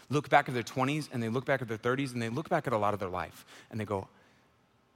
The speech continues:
"I was missing out. What was I doing? I could have been knowing and deepening and walking with Jesus, and I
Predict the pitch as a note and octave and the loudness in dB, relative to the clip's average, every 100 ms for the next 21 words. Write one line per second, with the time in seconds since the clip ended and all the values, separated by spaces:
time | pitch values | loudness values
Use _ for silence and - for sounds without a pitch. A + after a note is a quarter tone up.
0 | _ _ _ _ _ _ _ _ _ _ | _ _ _ _ _ _ _ _ _ _
1 | _ _ _ _ - A#2+ B2 F3 - B2+ | _ _ _ _ -10 -4 -2 -2 0 0
2 | E3 - - - _ _ _ _ _ _ | 0 -2 -8 -20 _ _ _ _ _ _
3 | _ _ _ _ _ _ _ _ - F3+ | _ _ _ _ _ _ _ _ -4 0
4 | C#3+ - E3+ F3 F2+ - - - _ _ | 0 0 0 0 -4 -14 -20 -20 _ _
5 | _ _ _ _ _ _ _ _ - - | _ _ _ _ _ _ _ _ -6 -2
6 | D3+ C#3 C3+ E3 F3+ D3 A#2 B2+ F3 F3 | 0 2 2 4 4 2 2 0 0 0
7 | D3 A#2+ C#3 E3+ F3+ C#3+ A#2 D3+ B2 A2+ | 0 2 4 2 2 0 0 0 0 -4
8 | A2+ | -4